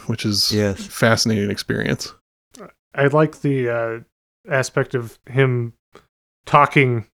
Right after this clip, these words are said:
Speaker 3: to the audience throughout. It's a very show business record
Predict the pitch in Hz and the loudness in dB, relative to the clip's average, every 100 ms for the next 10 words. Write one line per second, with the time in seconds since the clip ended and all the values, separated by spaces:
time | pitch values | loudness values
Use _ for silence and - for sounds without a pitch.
0 | _ _ - 147 131 123 127 123 117 - | _ _ -2 0 4 4 6 4 0 -4
1 | - 123 123 127 135 147 143 120 - 143 | -2 0 0 0 2 6 6 4 2 4
2 | 135 123 120 117 117 - - _ _ _ | 4 4 2 2 -4 -6 -12 _ _ _
3 | - _ _ 139 127 135 117 | -20 _ _ 0 2 2 -2